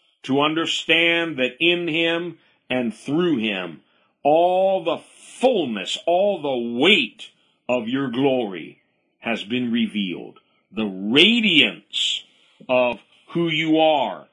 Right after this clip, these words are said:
is shining now through the Son.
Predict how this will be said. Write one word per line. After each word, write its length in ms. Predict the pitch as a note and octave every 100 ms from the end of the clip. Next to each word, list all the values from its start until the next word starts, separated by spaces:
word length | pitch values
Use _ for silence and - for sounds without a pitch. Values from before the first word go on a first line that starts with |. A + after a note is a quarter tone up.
| _ _ _ _
is 160 | A2 G#2
shining 920 | - - - D#3 F#3+ E3+ C#3 C3 B2+
now 460 | B2 A#2 G2 D#2 - _ _ _ _
through 680 | - B2+ B2 C3+ C#3 C#3 C#3 _ _ _
the 160 | A#2+
Son. 600 | A2+ - G#2 D#2+ C#2 C2